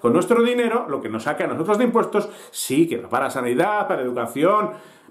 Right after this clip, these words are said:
para maestros, pero también para los sueldos de los ministros, <laughs> para, para la subida del cuatro por ciento. Que lo, lo, si hubiese, ah, mira, si en el pesoe,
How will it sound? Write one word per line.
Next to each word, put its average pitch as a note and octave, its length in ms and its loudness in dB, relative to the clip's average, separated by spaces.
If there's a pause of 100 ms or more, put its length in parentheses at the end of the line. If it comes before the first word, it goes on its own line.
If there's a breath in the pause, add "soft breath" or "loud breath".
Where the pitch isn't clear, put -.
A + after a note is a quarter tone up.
para B2 160 0
maestros, C#3+ 400 -2
pero - 100 0
también C3 220 -2
para D3 260 2
los A2+ 220 -2
sueldos C3+ 380 -4
de C#3 60 0
los G2+ 120 0
ministros, C#3 480 -2 (160)
<laughs> - 160 -20
para, A#2+ 240 -4
para A2 140 -6
la G#2+ 80 -10
subida B2+ 200 -4
del C3 80 -4
cuatro B2 200 -2
por A#2+ 100 -8
ciento. C3 340 -2 (560 loud breath)
Que - 140 -12 (220)
lo, - 280 -2
lo, A2 220 -8 (480 loud breath)
si - 140 6
hubiese, A3+ 240 4 (340)
ah, D3 120 -2
mira, C3 440 -4 (240)
si C3 300 -6
en C#3 80 -2
el B2 260 -2 (160)
pesoe, - 640 -2